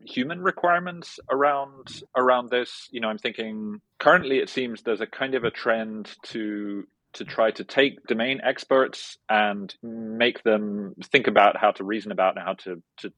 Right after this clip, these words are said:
to train models. And I guess maybe that's sort of a neurosymbolic system where you're bringing in someone with that domain expertise who's then able to work in a certain way. Does this require different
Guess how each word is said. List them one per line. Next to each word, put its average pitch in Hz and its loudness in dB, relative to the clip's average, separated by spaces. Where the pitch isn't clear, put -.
to - -14
train 92 -6
models. - -10
And 95 -16
I - 0
guess 202 4
maybe 151 2
that's 131 0
sort 156 0
of 120 2
a 107 0
neurosymbolic 107 -2
system 131 -6
where 104 -2
you're 92 -2
bringing 98 -8
in 92 -12
someone 101 -8
with 92 -14
that 101 -2
domain 87 -10
expertise 110 -4
who's 87 -16
then 87 -2
able 82 -4
to 110 -4
work 92 2
in 90 -6
a 90 -8
certain 90 -4
way. 85 2
Does - 0
this - 4
require 123 8
different 117 -8